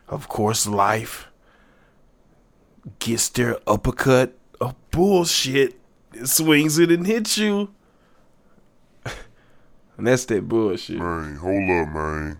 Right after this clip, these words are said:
Speaker 2: man, man.
Speaker 1: So your boy, uh, Y F N Lucci, he just dropped a new single, Walk With Me, announces a Gangsta Grillz mixtape.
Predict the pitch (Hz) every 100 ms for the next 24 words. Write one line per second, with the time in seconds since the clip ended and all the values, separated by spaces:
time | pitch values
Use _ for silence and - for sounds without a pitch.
0 | 76 78 78 76 78 78 76 78 78 78
1 | 76 78 78 76 80 78 78 _ _ _
2 | _ _ _ - 123 113 110 120 113 110
3 | 120 117 110 101 107 120 117 - 117 110
4 | 127 123 120 135 - _ _ _ _ -
5 | 113 113 104 113 107 107 104 101 113 104
6 | 101 104 104 101 104 98 98 110 - _
7 | _ _ _ _ - 104 107 104 101 -
8 | 101 - 85 92 - 95 110 113 - 135
9 | 113 107 104 104 104 104 101 95 - -
10 | 98 101 - - - - -